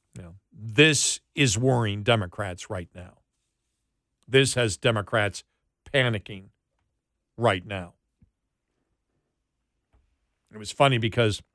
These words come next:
someone asked Biden a question, "What do you, how do you respond to the critics that you sold out your country?"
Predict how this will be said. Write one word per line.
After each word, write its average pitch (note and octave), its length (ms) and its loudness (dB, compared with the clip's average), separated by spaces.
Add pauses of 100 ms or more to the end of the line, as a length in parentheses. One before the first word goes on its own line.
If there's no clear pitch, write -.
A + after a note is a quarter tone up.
(920)
someone B2+ 300 0
asked G#2+ 200 0
Biden A#2 260 4
a - 20 -8
question, A2+ 560 -6 (500)
"What C3+ 200 4
do D#3+ 60 2
you, D#3 360 0
how C#3+ 160 6
do E3 80 0
you D#3+ 140 0
respond D3+ 400 2
to C#3 40 -4
the A#2+ 80 0
critics C3 360 0
that A#2 100 -6
you A#2 100 -4
sold C#3+ 360 0
out B2 180 2
your A2 120 -4
country?" B2 600 -6